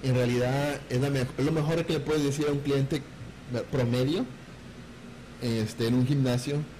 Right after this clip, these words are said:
para que no se lastime. Pero si bajas más, <clears throat> en realidad también es porque tienes mayor rango de, este, ¿cómo se,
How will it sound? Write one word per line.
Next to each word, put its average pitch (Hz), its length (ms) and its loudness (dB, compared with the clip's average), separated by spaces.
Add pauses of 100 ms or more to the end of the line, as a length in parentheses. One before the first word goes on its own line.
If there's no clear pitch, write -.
(120)
para 117 140 0
que 120 80 -2
no 117 100 2
se 123 100 0
lastime. 110 460 0 (640)
Pero 127 160 2
si 123 140 4
bajas 143 360 2
más, 156 280 2 (400)
<clears throat> - 440 -14
en 123 100 2
realidad 120 320 4
también 135 360 2
es 143 180 2
porque 127 300 0
tienes 135 260 0
mayor 131 360 4
rango 127 460 2 (520)
de, 113 340 4
este, 104 640 2 (460)
¿cómo 120 160 -2
se, 113 280 -2